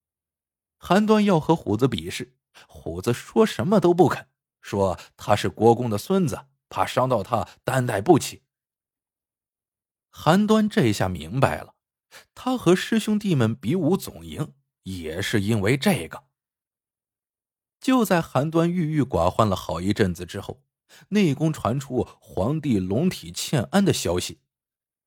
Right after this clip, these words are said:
且没几天，皇帝就驾崩了。究其死因，竟是皇帝自开的药方所致，死于二十颗金叶丹。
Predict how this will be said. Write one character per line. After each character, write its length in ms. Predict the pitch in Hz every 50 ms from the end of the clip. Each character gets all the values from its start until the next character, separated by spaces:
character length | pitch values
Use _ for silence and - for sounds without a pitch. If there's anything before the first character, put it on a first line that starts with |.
| _ _ - -
且 180 | - 120 113
没 220 | 110 113 127 151 147
几 220 | 135 - 87 87
天， 280 | - 131 127 - _ _ _ _ _ _ - _
皇 420 | _ - - 90 87 98 143 202
帝 220 | 196 165 135 - _ _ _ _ _ _
就 200 | - 104 90 82
驾 260 | - 123 104 90 92
崩 200 | - 139 147 139
了。 180 | 98 - - _ _ _ _ _ _ _ _ _ _ - _ _ -
究 240 | - 247 254 247
其 180 | 226 - - 202
死 320 | 202 - - - - -
因， 240 | 80 98 160 - - _ _ _ _ _ _ _ -
竟 260 | - - 247 214 185
是 140 | - - 151
皇 420 | - - - 104 98 110 156 190
帝 160 | 180 170 131
自 320 | 120 - - - 190 139 104
开 240 | - - - - 170
的 80 | 139 107 131 160
药 180 | 202 139 98 95
方 280 | - - 233 262 254
所 280 | - - - - - - -
致， 240 | - 123 - _ _ _ _ _ - - -
死 340 | - - - - 90 87 85
于 260 | 90 104 120 117 - - - _ _
二 340 | - 185 190 156 117 101 92
十 220 | - - - 107
颗 240 | 107 - - 117 110
金 260 | 107 - 135 139 127
叶 160 | 120 113 85 -
丹。 280 | - 135 139 - _